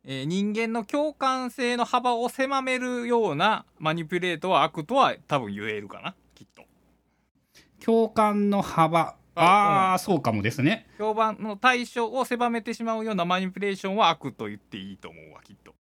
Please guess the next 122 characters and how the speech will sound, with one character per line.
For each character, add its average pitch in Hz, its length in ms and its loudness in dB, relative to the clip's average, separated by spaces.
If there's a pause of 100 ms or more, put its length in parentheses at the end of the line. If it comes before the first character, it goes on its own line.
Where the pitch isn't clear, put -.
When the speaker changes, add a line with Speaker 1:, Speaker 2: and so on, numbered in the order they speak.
(320)
Speaker 1:
そ 202 100 -6
う 180 40 -8
じ 180 60 -6
ゃ 170 40 -4
な 170 100 0
い 185 40 -2
も 208 100 -4
の 165 100 -2
を - 40 -8
善 120 200 -6
と 98 100 -12
言 98 80 -12
っ - 40 -20
て、 - 80 -20
そ 185 100 -8
れ 151 120 -4
人 190 260 -2
類 170 220 -4
全 185 200 0
体 202 120 2
の 196 80 -2
幸 208 180 0
福 - 100 -10
か 220 80 4
ら 165 60 -2
見 170 100 -6
た 190 100 0
時 180 160 -6
に 214 100 -2
と 147 80 -4
い 117 80 -4
う 107 60 -10
こ 107 80 -10
と 92 60 -10
や 92 60 -12
け 101 80 -14
ど 101 60 -16
も。 101 140 -18 (520)
だ 202 100 0
か 165 80 2
ら、 127 240 0 (720)
あ 269 140 6
る 277 300 0
言-、 226 480 -2 (180)
そ 190 120 -4
の、 180 220 -6
全 285 240 -2
て - 100 0
の 214 100 2
マ 190 120 2
ニ 202 100 -2
ピ 196 80 -8
ュ - 20 -2
レ 208 80 4
ー 208 40 2
シ 202 60 -4
ョ 202 40 0
ン 190 40 0
に 180 40 -6
対 202 200 2
し - 40 -10
て 247 160 2
ど 165 140 0
う 147 40 -4
こ 139 100 -6
う 135 40 2
は 123 60 4
言 160 140 -4
え 175 80 0
な 156 80 0
い 120 80 -6
か 123 100 -8
も 120 60 -8
し - 80 -14
れ 131 60 -8
へ 127 40 -6
ん 120 60 -10
け 135 80 -8
ど、 151 200 -4
あ 294 120 6
る 285 100 0
操 240 260 -2
作 131 380 0 (160)
は 262 220 6
悪 175 220 -2
と 240 100 2
は 196 80 6
言 120 120 -4
え - 40 -8
る。 98 80 -14
ま 160 140 2
あ、 117 60 -4
そ 165 120 -8
の、 139 200 -4 (220)
悪 - 180 -4
っ - 20 -20
て - 80 -14
い - 20 -12
う - 40 -10
か、 131 60 -10
倫 185 180 0
理 190 120 -2
的 190 200 -2
に 180 80 2
良 196 100 4
く 175 100 -4
な 117 100 -4
い 107 40 -8
っ - 40 -14
て - 160 -12
い 120 40 -4
う 123 60 -6
こ - 60 -6
と - 80 0
は 185 60 4
言 120 100 -4
え 113 40 -4
る 104 120 -10
と - 80 -18
思 127 140 -20
う - 20 -12
ね。 165 120 -12